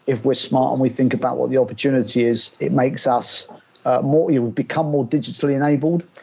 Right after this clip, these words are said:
all of, you know, I've got two daughters in their early twenties. They are super digitally enabled. I mean, they don't remember life without an iPad, um, frankly, and we all can all relate to that, those of us who've got <laughs> kids. So I think the fact that we as businesses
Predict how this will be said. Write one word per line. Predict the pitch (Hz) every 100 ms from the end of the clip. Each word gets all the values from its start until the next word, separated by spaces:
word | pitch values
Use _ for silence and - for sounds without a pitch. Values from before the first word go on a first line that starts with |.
| - - -
all | 147 143
of, | 110
you | 127
know, | 113
I've | 131
got | -
two | - 127
daughters | 143 113 123
in | 135
their | 131
early | 127 117
twenties. | 170 151 156 - - - 160
They | 165
are | 147 147 -
super | - - 180 165 113
digitally | 139 110 113 127
enabled. | 110 113 101 98 104
I |
mean, | 127
they | 139
don't | 139 131
remember | 131 135 139 123
life | 117 120 107 -
without | 120 120
an | 117
iPad, | 110 127 117 113 92 82 - - - -
um, | 123 117
frankly, | - 127 120 127 127
and | 127
we | 127
all | 135
can | 120
all | 139 131 120
relate | 123 123
to | -
that, | 113
those | 117 117
of | 110
us | 104
who've | 117 110
got | 123 - 117
<laughs> |
kids. | - - 127 110
So | 170 165 156 -
I | 147
think | 208 196
the | 156
fact | - 143
that | 147
we | 147
as | 143
businesses | 113 - 185 165 123 - - 104 -